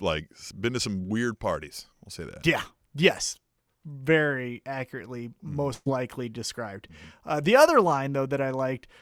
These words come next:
Speaker 2: uh, is how he said, uh, "The young cucks." And then he goes, "Yeah, I said it. Yeah, I
Speaker 1: Yes.
Speaker 2: said it."
Speaker 1: God, that was great. Yeah, that was a good one, too. I forgot about that. God, the young cucks. <laughs> And then, yeah, he was just like, "What?" I fuck, yeah. <laughs>
Speaker 2: Yeah, I said it. And I think that needs to be,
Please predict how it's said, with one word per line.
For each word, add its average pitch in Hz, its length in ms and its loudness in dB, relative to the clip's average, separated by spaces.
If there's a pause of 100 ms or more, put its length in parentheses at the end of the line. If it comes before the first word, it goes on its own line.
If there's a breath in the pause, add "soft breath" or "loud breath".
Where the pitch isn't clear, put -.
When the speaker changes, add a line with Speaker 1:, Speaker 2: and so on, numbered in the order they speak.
(160 soft breath)
Speaker 2:
uh, 147 260 0
is 160 160 0
how 190 400 6
he 170 360 -6
said, 175 360 0
uh, 156 180 2
"The 139 120 -4
young 240 340 0
cucks." - 540 2 (360)
And 240 140 4
then 311 100 2
he 294 60 2
goes, 185 180 6
"Yeah, 247 140 8
I 320 100 10
said - 320 4
it. 247 220 2 (320)
Yeah, 247 340 4
I 160 60 2
Speaker 1:
Yes. 135 100 -2
Speaker 2:
said 131 220 0
it." 104 80 2
Speaker 1:
God, 92 320 -2
that 82 160 -8
was 82 160 -16
great. 78 320 -10 (100)
Yeah, 82 140 -2
that 87 180 -2
was 98 140 -4
a - 20 -8
good 104 140 2
one, 101 80 0
too. 107 160 2
I 90 40 4
forgot 104 260 2
about 92 180 -2
that. 95 200 -12
God, 113 220 0
the 107 80 2
young 107 320 0
cucks. 101 360 -2
<laughs> - 40 -12
And 120 120 0
then, 180 220 6
yeah, 190 120 10
he 135 80 8
was 123 100 -2
just 117 140 -6
like, 113 140 0
"What?" 143 300 2
I 110 120 -2
fuck, - 240 -16
yeah. 127 240 -6
<laughs> - 440 0
Speaker 2:
Yeah, 233 200 8
I 175 160 8
said 208 220 2
it. 214 80 0 (260 loud breath)
And 269 100 8
I 311 140 6
think 320 340 -2
that 233 260 2
needs 220 320 2
to 220 120 -2
be, 170 260 0